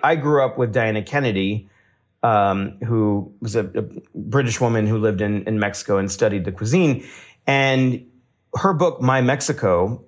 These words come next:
um, she admits in the introduction, she only traveled to seventeen of thirty-two states. So it's like, well,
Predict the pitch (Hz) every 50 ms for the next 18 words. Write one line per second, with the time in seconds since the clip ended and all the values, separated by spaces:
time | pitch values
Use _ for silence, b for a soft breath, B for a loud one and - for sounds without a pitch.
0 | _ _ _ _ - 123 117 113 107 104 104 104 - - - - 185 180 151 127
1 | 135 165 151 143 - - - - 127 117 113 113 110 113 107 113 120 120 110 131
2 | 151 165 - - 107 92 90 90 - - 196 226 190 139 127 160 160 165 135 120
3 | 95 92 - - 120 107 107 98 - 110 101 95 90 90 - 117 95 95 95 -
4 | - 90 87 - - 104 - 60 - - - - - _ _ _ _ _ _ _
5 | _ _ _ _ _ - - 160 139 139 160 151 147 143 143 151 147 139 135 131
6 | 135 - -